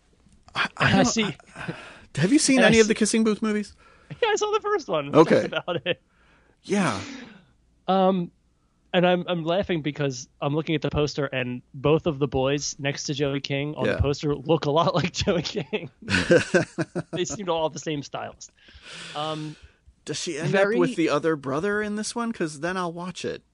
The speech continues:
Speaker 1: 'Cause
Speaker 2: very
Speaker 1: she ends up with a sociopath in the first movie.
Speaker 2: Very popular, these films. I have this book, by the way.
Speaker 1: The Kissing Booth?
Speaker 2: Yeah.
Speaker 1: Okay.
Speaker 2: Yeah, I have the book.
Speaker 1: All
Speaker 2: I've not
Speaker 1: great
Speaker 2: read it.
Speaker 1: movies are based on books.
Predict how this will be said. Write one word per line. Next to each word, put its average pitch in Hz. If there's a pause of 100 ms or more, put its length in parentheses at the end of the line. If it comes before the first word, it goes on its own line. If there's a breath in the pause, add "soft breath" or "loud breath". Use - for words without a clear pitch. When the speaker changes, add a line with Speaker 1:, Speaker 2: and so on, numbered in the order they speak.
(120)
Speaker 1:
'Cause 127
Speaker 2:
very 185
Speaker 1:
she 160
ends 175
up 185
with 160
a 135
sociopath 123
in -
the -
first -
movie. - (120)
Speaker 2:
Very 180
popular, 131
these 104
films. 104
I 196
have 285
this 208
book, -
by 101
the 101
way. - (160)
Speaker 1:
The 104
Kissing 151
Booth? 247 (400)
Speaker 2:
Yeah. 160
Speaker 1:
Okay. 110 (400)
Speaker 2:
Yeah, 131
I 104
have 180
the 254
book. 107
Speaker 1:
All 143
Speaker 2:
I've 180
not 196
Speaker 1:
great 240
Speaker 2:
read 139
it. -
Speaker 1:
movies 107
are 104
based 95
on 127
books. 95